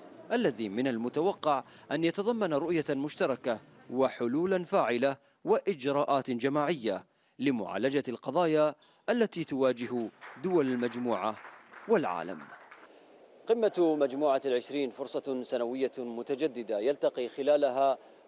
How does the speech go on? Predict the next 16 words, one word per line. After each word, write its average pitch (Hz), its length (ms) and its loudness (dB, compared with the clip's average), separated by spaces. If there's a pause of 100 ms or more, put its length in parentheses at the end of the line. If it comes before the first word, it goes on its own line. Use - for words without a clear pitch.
قادة 180 580 2
الدول 143 380 2
الأعضاء 123 440 4
في 135 340 -6
هذه 156 640 -2 (280)
المجموعة 160 880 0 (220)
للتشاور 156 680 0
والتباحث 143 800 0 (320)
حول 170 420 0
العديد 165 600 -2
من 151 140 0
القضايا 131 480 2
الملحة 131 560 -2 (420)
التي 175 500 0
يواجهها 123 560 0
العالم 139 460 0